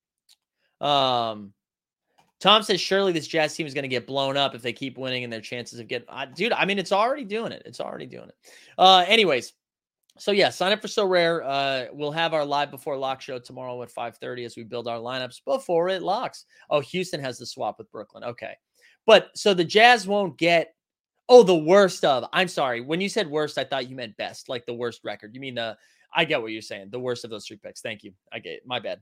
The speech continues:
My bad. That took a second. Uh, also, too, just a reminder, Haley O'Shaughnessy tomorrow coming on the show. Gonna be fun. It's gonna be fun. We're gonna have a nice time, uh, talking vibes, baby. Talking about them vibes.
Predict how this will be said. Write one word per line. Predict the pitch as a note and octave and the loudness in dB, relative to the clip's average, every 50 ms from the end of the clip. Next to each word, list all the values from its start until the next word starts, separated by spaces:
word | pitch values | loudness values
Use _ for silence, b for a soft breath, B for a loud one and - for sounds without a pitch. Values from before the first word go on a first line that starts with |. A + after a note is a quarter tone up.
| _ _ - | _ _ 4
My | A#3 C4 | 4 6
bad. | B3+ G3 E3+ E3 | 6 6 4 4
That | E3 E3 D#3+ | 2 0 -2
took | - E3 C#3 | -4 -10 -12
a | C3 | -10
second. | - - A#2+ - A2+ G#2+ G#2 _ _ _ _ _ _ _ _ _ _ _ _ _ b b b b b b b | -8 -8 -8 -8 -10 -16 -20 _ _ _ _ _ _ _ _ _ _ _ _ _ b b b b b b b
Uh, | - F3 F3 F3 E3+ F3+ | 4 6 6 6 6 6
also, | G#3 A#3+ A#3+ - B3+ | 4 4 4 2 -2
too, | G#3 - B3 A#3 | -2 -2 -4 -4
just | F3+ G#3 F#3+ - | -4 -6 -6 -4
a | G#3+ | -4
reminder, | G3+ G3 F#3+ F#3 F3+ F3 E3+ D#3+ D3 | -2 0 0 0 0 0 -2 -2 -2
Haley | D3 E3+ F3+ F3+ F3 E3+ | -2 -2 -2 -2 0 -2
O'Shaughnessy | D#3+ D#3 - E3 D3+ C#3+ C3 - C3+ B2+ | -4 -4 -4 -6 -8 -8 -10 -12 -14 -16
tomorrow | A#2 - C#3 C#3 C3+ B2+ A2+ G#2+ G#2 G#2+ _ | -16 -10 -8 -8 -6 -6 -8 -10 -12 -14 _
coming | - C3+ C3 C3 | -14 -12 -12 -12
on | B2+ B2+ | -12 -14
the | A#2 | -14
show. | - - A2+ A2 G2 G2+ _ _ | -12 -10 -10 -10 -10 -14 _ _
Gonna | - D3+ C#3 | -4 -4 -4
be | C3 C3 | -4 -8
fun. | B2 - - A2 E2+ D#2+ B B B | -10 -10 -10 -12 -12 -12 B B B
It's | B B - - | B B 4 6
gonna | G3 G#3 C#4 | 8 8 8
be | C#4 B3+ - - | 4 0 2 2
fun. | C4 G3+ C#3 A2+ | 4 4 4 0
We're | A#2+ C#3 | -4 -4
gonna | D#3 F3+ F3+ | -2 0 2
have | F3+ E3+ | 2 0
a | E3 | 0
nice | E3 F#3 G3+ A3 G#3+ - - - | -2 0 0 0 -2 -4 -8 -6
time, | - C4+ B3 A3+ F#3 D3 G#2+ - _ _ _ _ _ _ _ | -2 0 2 2 2 0 -2 -6 _ _ _ _ _ _ _
uh, | - D3+ D3+ D3+ D3 C#3+ | -6 -4 -4 -2 -4 -4
talking | C#3 - E3+ E3 D#3+ E3 D#3+ C#3+ | -2 -2 -2 -2 -2 -4 -6 -6
vibes, | C#3+ C#3 B2 A2+ G#2 G2+ - | -4 -2 -2 -4 -6 -8 -12
baby. | - A#2+ A2 G#2+ A2 G#2+ | -12 -10 -10 -10 -12 -14
Talking | - - C3 B2+ B2+ B2+ - C#3 | -12 -10 -10 -10 -8 -8 -10 -8
about | C#3+ C#3 C#3 C3+ B2+ B2+ B2+ B2 B2 - | -6 -6 -6 -6 -6 -6 -6 -8 -8 -8
them | C#3+ C#3+ C#3 C3+ C3 | -8 -8 -8 -8 -10
vibes. | A2+ A#2 G#2 G#2 G#2 G#2 G#2 G#2 G#2 G#2+ G#2+ G#2+ G#2+ G#2 G2 E2+ D2 D2 D#2+ E2+ F2 F2 F2+ - - | -8 -8 -6 -6 -6 -6 -6 -6 -6 -6 -6 -6 -6 -8 -8 -10 -12 -14 -16 -16 -18 -18 -18 -20 -20